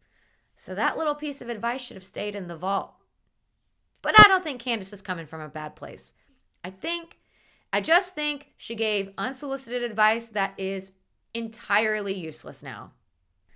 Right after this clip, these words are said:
So a new Salt Lake City aired, and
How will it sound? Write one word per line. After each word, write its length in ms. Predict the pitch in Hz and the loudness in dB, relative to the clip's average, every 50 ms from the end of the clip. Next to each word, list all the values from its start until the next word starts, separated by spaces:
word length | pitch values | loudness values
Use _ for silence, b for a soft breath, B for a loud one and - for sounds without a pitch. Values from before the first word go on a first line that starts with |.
| b b b b b b b b b | b b b b b b b b b
So 180 | - 285 269 | 0 0 0
a 40 | 269 | 2
new 160 | 302 370 466 | 0 0 -2
Salt 280 | 466 - 359 320 254 269 | 0 2 2 2 2 2
Lake 160 | 269 254 254 | 0 0 0
City 340 | - - 254 226 220 196 - | -2 -2 -2 -2 -2 -2 0
aired, 480 | 202 202 190 190 190 190 196 190 190 - | 2 4 4 4 4 2 2 0 -2 -2
and 420 | 196 185 185 185 180 185 190 190 | -2 0 0 0 -2 -4 -6 -10